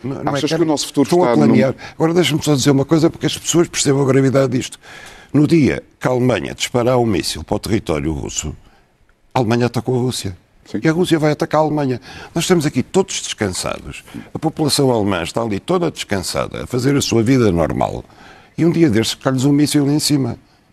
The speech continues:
Speaker 1: E começa a Terceira Guerra Mundial. Eu
Speaker 2: E tu
Speaker 1: acho
Speaker 2: achas
Speaker 1: que
Speaker 2: que nós estamos a ser empurrados para isso por
Speaker 1: Acho.
Speaker 2: falcões invisíveis da guerra?
Speaker 1: Bem, nós temos os visíveis. Seguramente atrás deles estão os invisíveis.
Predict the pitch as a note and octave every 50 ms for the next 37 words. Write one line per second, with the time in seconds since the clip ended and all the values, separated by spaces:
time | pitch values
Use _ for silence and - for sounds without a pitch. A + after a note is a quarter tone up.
0 | _ _ _ - B2+ - B2 A2 G#2+ - - - - - - F2+ F2 D2+ D#2 C2
1 | D#2 C#2+ A#1+ B1+ B1 B1+ A#1 G#1+ G1+ G1+ G1+ - - - - - - - A2+ C#3
2 | C3+ - G#3 G#3+ - C3+ - C3 - - B2 G#2 G2+ - A2 F#2+ F2 D2 - -
3 | - E2+ D#2 - - - - D2 C#2+ C#2 C#2+ - - - _ - D2 D2+ C#2+ -
4 | - E2+ E2+ D#2+ E2 D#2 - - - A2+ G2+ G2+ F2+ C#2+ F2+ F2+ D2 C#2+ E2 D#2
5 | C#2+ E2+ D#2+ C2 D2+ C#2+ A#1+ D2+ C2+ C2 B1 A1+ A1+ C#2 C2+ - - _ - -
6 | - - - - - - - - - - - - - - - - - - - _
7 | _ _ _ _ - - G#2+ C#2 A#1+ E2 D#2+ D#2 - - G#2 A2 G#2 A2+ A#2 A2
8 | A#2+ A2+ G2+ D#2 F2 D#2 C2 A1+ A1 - - - - - - _ _ _ _ _
9 | - - - - - D#2 D#2+ E2 D#2+ F2+ F2 - F#2 E2+ - E2+ F2 F2 D#2+ D2
10 | D2+ E2+ F#2+ - - G2+ F#2+ F#2+ D2 E2+ F2 F2 D#2 D#2+ C#2+ A#1 C2 A#1+ - G1+
11 | - - - -